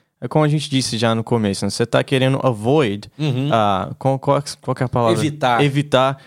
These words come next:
Speaker 1: um problema,
Speaker 2: Aham.
Speaker 1: ah, mas o problema não saiu. Muitas vezes o problema tá na gente.
Speaker 2: É.
Speaker 1: E você pode, você tem que pensar, o que que o Senhor Jesus tá querendo fazer em mim?
Speaker 2: É.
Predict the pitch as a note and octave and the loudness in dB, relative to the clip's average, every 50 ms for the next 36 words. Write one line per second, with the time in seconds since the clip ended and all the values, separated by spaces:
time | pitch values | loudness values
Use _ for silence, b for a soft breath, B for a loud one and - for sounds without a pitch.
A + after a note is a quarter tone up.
0 | B B - C#3 C3 - C3+ C3+ C3 A2 A2 G#2 G#2 A2 A#2+ D#3+ G3+ A#3+ - C#3 | B B -2 0 2 4 2 2 2 2 2 2 2 2 2 2 0 0 -2 -4
1 | B2+ A2+ A#2 A#2+ C3+ E3 D3 - A#2+ A#2+ A#2 A2+ A2 A2 A2 A#2+ C#3 C#3+ C#3 D3+ | -2 -2 -2 -4 -4 -6 -2 0 2 2 4 2 2 2 2 2 2 2 2 0
2 | D3 D#3 D#3 D3+ D3 D3+ E3 E3+ F3 F3+ F#3+ - - A3 A3 G#3 F3+ E3 F3 G#3 | 0 0 2 2 2 2 2 2 0 0 0 0 2 2 2 2 2 2 2 2
3 | G3+ D3 G#2+ G#2+ B2 D#3 A3 A3 A#3+ A3 F3 C#3+ D3 D3+ D3 D3 D#3+ D3+ D3+ D3+ | 2 2 2 2 2 2 2 2 2 2 2 2 0 0 0 0 2 2 2 2
4 | D#3 D#3 D#3 D#3+ D#3+ E3+ G#3+ A#3 F3 A#2+ A#2+ A2+ B2 B2+ D3 F3 G3 G3 - - | 0 0 0 0 2 2 0 0 0 0 -2 -2 0 0 2 2 0 -2 -4 -4
5 | B2+ A#2 A2 A2 G#2+ G#2+ - - C3+ C3 - - E3+ C#3+ D#3 G3 G#3 G#3 G3+ - | -6 -6 -6 -8 -10 -10 -4 -4 -4 -2 0 -2 0 2 2 2 2 2 0 -2
6 | F#3 F3 - G#3+ A#3 A3 - B3 A3+ G#3+ - - E3+ D#3 C#3 - - D#3 D3 D3 | -2 0 0 0 -2 0 -2 0 0 0 2 2 2 2 2 0 0 -2 -4 -2
7 | - - G3 A3+ G#3+ - - A3 G#3 G3 F#3+ E3+ F3 D#3+ - E3+ D#3+ - D#3+ D#3 | -2 -2 -2 -2 -2 0 0 2 2 2 2 2 0 0 0 -2 0 0 -2 0
8 | D3+ - D3+ C#3+ D3 D3+ D3 C#3 C3 B2 G#2+ G2 G2 _ _ - B2 A#2 A2 | 0 0 0 2 2 2 0 0 0 0 0 -2 -4 _ _ -12 -10 -10 -10